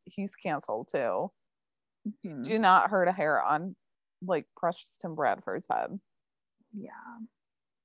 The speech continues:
Speaker 1: Our friend Lauren from the locker room was like, "I'm, he's done. I'm done. I'm fighting him." <laughs> And I was like, "Oh my God, yes." I could
Speaker 2: Yeah,
Speaker 1: just hear it,
Speaker 2: I
Speaker 1: like, in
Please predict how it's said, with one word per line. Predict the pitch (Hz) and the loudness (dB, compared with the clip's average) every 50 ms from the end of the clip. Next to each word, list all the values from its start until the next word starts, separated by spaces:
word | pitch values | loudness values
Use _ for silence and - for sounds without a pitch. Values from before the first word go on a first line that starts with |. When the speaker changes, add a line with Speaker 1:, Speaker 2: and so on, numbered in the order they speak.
| _ _ _ _ | _ _ _ _
Speaker 1:
Our | 190 214 233 | 6 6 6
friend | - 285 262 277 262 | 8 6 6 6 6
Lauren | 233 196 196 202 196 185 170 185 214 | 6 6 8 8 8 6 4 2 -2
from | - - 214 208 | -4 -4 -2 0
the | 196 190 | 2 6
locker | 175 170 180 185 - - 185 | 8 8 8 8 8 6 4
room | 175 175 170 | 4 4 2
was | 175 180 185 185 196 | 0 0 0 4 6
like, | 190 175 - - - _ | 6 6 6 2 -2 _
"I'm, | - 208 214 214 208 202 - - _ _ _ 196 | 2 2 2 2 -2 -4 -6 -8 _ _ _ -12
he's | - - 240 226 202 185 | -2 0 0 0 0 4
done. | - 180 127 78 76 - - 202 - _ _ _ _ _ | 4 4 6 6 2 -2 -6 -12 -14 _ _ _ _ _
I'm | - 214 208 202 202 | 2 4 4 2 4
done. | 180 180 156 135 113 110 - - | 6 6 6 6 4 0 -2 0
I'm | - 196 208 226 233 - - _ | 2 2 2 2 -2 -4 2 _
fighting | 220 175 170 165 151 151 165 214 | 6 6 6 6 2 0 -2 0
him." | 214 135 139 143 143 165 | 0 2 2 2 2 2
<laughs> | 285 - - _ - - - _ _ _ 233 | 0 -2 2 _ 0 0 0 _ _ _ -4
And | 220 247 | 2 4
I | 302 381 | 4 6
was | 392 392 381 392 | 4 2 2 4
like, | 392 359 294 277 - | 6 8 8 8 6
"Oh | - 247 | 4 4
my | 247 247 240 | 4 4 4
God, | 220 220 196 190 175 165 | 6 6 6 6 4 2
yes." | 160 151 - - 233 226 - - - _ _ _ - - - - - - - _ _ _ _ _ _ _ _ - | 2 2 0 0 -4 -6 -8 -16 -20 _ _ _ -20 -20 -20 -20 -20 -20 -20 _ _ _ _ _ _ _ _ 6
I | 240 254 | 6 8
could | - 349 302 | 8 6 4
Speaker 2:
Yeah, | 339 | 4
Speaker 1:
just | 349 - - - | 0 -2 -2 -2
hear | - 220 226 220 | 2 4 6 6
it, | 175 | 6
Speaker 2:
I | 110 | 6
Speaker 1:
like, | 156 202 - - | 4 0 0 -2
in | 117 190 | -4 -4